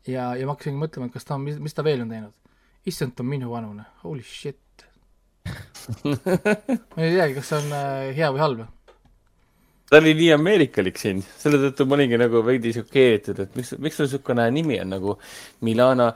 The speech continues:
Speaker 2: Aleksandrovna?
Speaker 1: No muidugi, kui sa ütled, ta
Speaker 2: <laughs>
Speaker 1: veel venelane, muidugi ta on Usbe-, Usbekistanist, nii et, nii et jah.
Speaker 2: Äh, jah, aga, aga tehniliselt ta sündis, äh, Nõukogude Liidus, nii et võime öelda nii, et ta on
Speaker 1: No siis
Speaker 2: Nõukogude
Speaker 1: olen mina
Speaker 2: Liidu
Speaker 1: ju ka,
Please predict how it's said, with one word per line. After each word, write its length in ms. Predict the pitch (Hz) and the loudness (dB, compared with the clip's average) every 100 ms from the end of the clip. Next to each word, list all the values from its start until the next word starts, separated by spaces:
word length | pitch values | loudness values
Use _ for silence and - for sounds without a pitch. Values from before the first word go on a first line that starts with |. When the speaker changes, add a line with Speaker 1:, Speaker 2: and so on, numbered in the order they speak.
| - - | -6 -10
Speaker 2:
Aleksandrovna? 880 | - 113 95 135 117 117 123 127 113 | 0 0 0 -2 0 4 6 6 4
Speaker 1:
No 160 | 110 175 | 4 4
muidugi, 240 | 185 165 | 4 4
kui 80 | 156 | 4
sa 80 | 165 | 2
ütled, 100 | 180 | 2
ta 120 | 170 156 | 2 4
Speaker 2:
<laughs> 20 | |
Speaker 1:
veel 160 | 156 151 147 | 4 4 4
venelane, 460 | 135 131 147 147 147 | 4 4 2 2 0
muidugi 300 | 151 143 143 139 135 127 120 120 - | 0 0 0 0 -2 -6 -14 -14 -8
ta 80 | |
on 80 | 143 | -4
Usbe-, 240 | 156 - 185 | -4 0 0
Usbekistanist, 960 | 190 170 - 185 - 135 127 117 110 | 0 -2 2 0 0 -12 -8 -10 -10
nii 140 | 120 110 | -14 -14
et, 80 | _ _ _ _ _ _ _ _ _ _ _ - | _ _ _ _ _ _ _ _ _ _ _ -14
nii 100 | 123 | -12
et 80 | 117 127 | -8 -4
jah. 100 | 123 | 0
Speaker 2:
Äh, 640 | 123 123 120 120 120 117 127 | 2 2 4 4 4 4 4
jah, 180 | 180 - | 2 0
aga, 300 | - 113 117 110 | -8 -2 0 2
aga 220 | 113 123 117 | 0 -2 0
tehniliselt 560 | 170 185 131 120 113 | 0 0 -2 -4 -4
ta 80 | 117 | -6
sündis, 480 | 117 139 135 110 104 | -4 -2 -2 -6 -6
äh, 840 | 113 110 107 107 104 107 107 107 110 | -4 0 0 -2 -2 -2 -2 -2 -2
Nõukogude 240 | 147 131 147 | -2 -4 -6
Liidus, 260 | 196 104 | -6 -10
nii 140 | - 101 | -10 -12
et 80 | - | -6
võime 240 | 120 123 | -4 0
öelda 240 | 131 110 110 | -2 -2 -6
nii, 240 | 143 120 98 | -4 -4 -4
et 80 | - | -4
ta 80 | |
on 80 | 104 | 0
Speaker 1:
No 60 | 151 | 2
siis 80 | 175 | 4
Speaker 2:
Nõukogude 160 | 175 | 4
Speaker 1:
olen 120 | 165 180 | 4 4
mina 100 | 170 | 4
Speaker 2:
Liidu 160 | 147 | 4
Speaker 1:
ju 40 | |
ka, 80 | 190 | 2